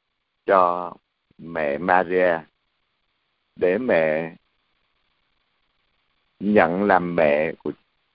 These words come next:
Chúa Giêsu Kitô đến cứu độ chúng ta. Và mẹ đã mang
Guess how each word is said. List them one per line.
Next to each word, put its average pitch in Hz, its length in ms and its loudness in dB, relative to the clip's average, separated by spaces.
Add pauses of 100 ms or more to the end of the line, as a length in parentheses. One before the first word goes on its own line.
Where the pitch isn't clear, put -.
(320)
Chúa 123 120 2
Giêsu 117 460 2
Kitô 98 520 2
đến 101 280 -4
cứu 139 200 -4
độ 78 320 2
chúng 90 160 -12
ta. 87 220 -4 (840)
Và 98 80 4
mẹ 92 220 0
đã 90 120 -2
mang 113 500 0